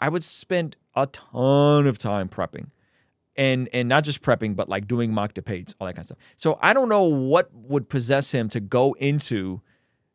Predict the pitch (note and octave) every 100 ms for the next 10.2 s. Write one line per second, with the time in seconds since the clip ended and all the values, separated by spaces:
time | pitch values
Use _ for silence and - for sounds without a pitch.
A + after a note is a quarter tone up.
0 | _ _ _ _ _ _ B2 C3+ C#3+ E3
1 | E3 C#3 A#2 C3+ C3+ A#2+ G#2+ A#2+ A#2+ G2
2 | - _ _ _ - A#2 A2 G#2+ G2+ F#2+
3 | G2+ G2 F#2 - D#3 G3+ G#3 C3+ F2+ D#2+
4 | C#2 _ _ - E3+ G#3 D#3+ - D3 D#3
5 | D3+ C#3+ A2+ A2+ B2 A2+ G#2 A2 - F#2
6 | - - - A2 C3+ B2+ G#2+ G2+ G2 G#2
7 | F2+ F2+ - - G#2 D#2 - F#2+ F2 -
8 | - _ _ _ _ _ - G2 F2+ D#2+
9 | D2 - E3 B3 F4 C#4+ G3+ D#3 A#2+ -
10 | G2 E2